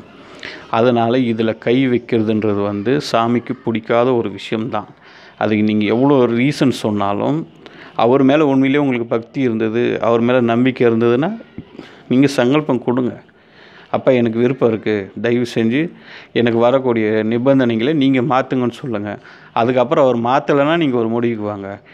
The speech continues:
நீங்க எந்த ஆப்ஷனுமே அவர்கிட்ட சொல்லாம நீங்களா ஒரு ஆப்ஷனுக்கு போயிட்டு, "எங்க வீட்ல அம்மா திட்டுறாங்க, அப்பா திட்டுறாரு, சொந்தக்காரங்க திட்டுறாங்க,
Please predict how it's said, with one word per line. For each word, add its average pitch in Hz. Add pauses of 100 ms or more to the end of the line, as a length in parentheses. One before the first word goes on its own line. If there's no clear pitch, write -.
(200)
நீங்க 120
எந்த 139
ஆப்ஷனுமே 143
அவர்கிட்ட 127
சொல்லாம 123
நீங்களா 123
ஒரு 117
ஆப்ஷனுக்கு 113
போயிட்டு, 117 (380)
"எங்க 117
வீட்ல 117
அம்மா 117
திட்டுறாங்க, 110
அப்பா 113
திட்டுறாரு, 107
சொந்தக்காரங்க 110
திட்டுறாங்க, 110